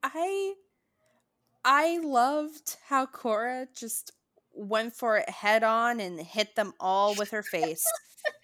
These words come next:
Speaker 2: Yeah, this thing looks hard though. Like, I would suck at it too. Shoot, I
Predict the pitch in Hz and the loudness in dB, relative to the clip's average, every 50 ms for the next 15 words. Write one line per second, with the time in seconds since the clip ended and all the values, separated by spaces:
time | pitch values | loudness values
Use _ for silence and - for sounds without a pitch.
0 | - - - - - - 508 480 453 359 - 302 269 254 233 226 220 226 - - | -12 -10 -8 -8 -8 -8 -6 -4 -4 0 4 8 10 10 10 10 6 2 -2 -10
1 | - - - 370 - - 605 605 554 415 - - 320 320 370 381 349 269 262 254 | -4 4 6 8 10 10 10 8 8 4 4 6 8 10 10 10 10 10 12 12
2 | 226 208 202 196 202 208 202 202 - 175 202 240 294 311 - - 190 180 185 196 | 12 12 12 10 8 8 6 6 4 4 4 4 4 2 2 2 2 2 2 0
3 | 175 156 147 - 196 175 165 160 170 - - 233 170 156 151 160 - 175 | -2 -4 -4 -4 -4 -4 -4 -6 -8 -6 -4 -4 -4 -4 -6 -6 -8 -10